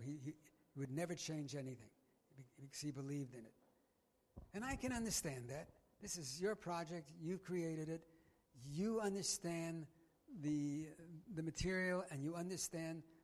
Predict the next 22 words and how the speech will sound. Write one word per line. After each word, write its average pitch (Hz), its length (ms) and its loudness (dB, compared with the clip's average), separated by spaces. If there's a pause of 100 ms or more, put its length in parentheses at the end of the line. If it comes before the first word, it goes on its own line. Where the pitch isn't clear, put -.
how 151 140 -2
the 151 80 0
characters 156 640 -2
should 160 140 -2
be 151 80 0
played, 139 400 -4 (500)
and 147 360 -4 (2750)
that's - 440 4 (540)
the 160 100 4
way 151 380 2 (220)
they 156 120 -4
should 131 200 -6
be 127 80 -4
played. 107 220 -12 (1080)
Uh, 143 180 -4 (440)
it 151 100 -2
was 143 200 2
n-, 165 380 0
never 190 360 4
imposing 160 840 2
a, - 560 -10
a, 143 340 -2